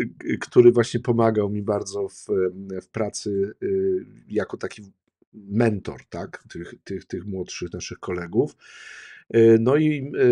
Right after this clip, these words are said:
y, Magia doskonale sobie radzi, bo ona zresztą przez Błażeja często jest, y, proszona o taką pomoc z, z psami, które są gdzieś tam właśnie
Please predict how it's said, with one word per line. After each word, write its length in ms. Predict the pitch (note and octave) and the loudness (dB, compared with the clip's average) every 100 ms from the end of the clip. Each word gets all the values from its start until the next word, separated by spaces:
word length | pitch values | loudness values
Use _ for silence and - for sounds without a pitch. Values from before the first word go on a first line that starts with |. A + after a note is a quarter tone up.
| A#2 | 6
y, 40 | |
Magia 560 | A2+ B2 C3 B2+ B2+ C3 | 4 0 0 0 2 2
doskonale 540 | C3 B2 C#3 C#3+ C#3 | 0 -2 -2 2 4
sobie 320 | A2+ A#2 G#2+ A2 | 2 0 2 2
radzi, 300 | G2 G2+ A2+ | 0 -8 -12
bo 160 | A2+ | -10
ona 160 | A2+ A2+ | -10 -12
zresztą 440 | A2+ A2+ B2 A#2 - B2 A#2+ | -14 -8 -4 -4 -6 -20 -16
przez 200 | - A#2+ | -4 -2
Błażeja 380 | A#2 A2+ A#2+ A2 | -2 0 0 0
często 440 | - D#3+ D3 G#2+ | 2 0 0 -2
jest, 420 | F#2+ F#2+ - - | 0 0 -2 -6
y, 300 | G#2+ G2+ G2+ G2 | 0 2 0 0
proszona 480 | A2 - A2+ A2+ A#2+ | -2 2 2 2 0
o 80 | |
taką 340 | A2 G#2+ A#2+ A2 | -4 -4 -4 -2
pomoc 380 | - G#2+ G#2 - | 0 0 -2 -6
z, 360 | - A2 G2 | -8 -4 -4
z 60 | - | -4
psami, 360 | - G#2 G2+ | -10 -8 -8
które 280 | G#2+ - G#2+ | -10 -6 -6
są 240 | F#2+ A2 G#2 | -4 -8 -8
gdzieś 200 | G#2 - | -12 -8
tam 200 | G#2 G2 | -8 -6
właśnie 400 | F#2+ - G2+ | -8 -6 -6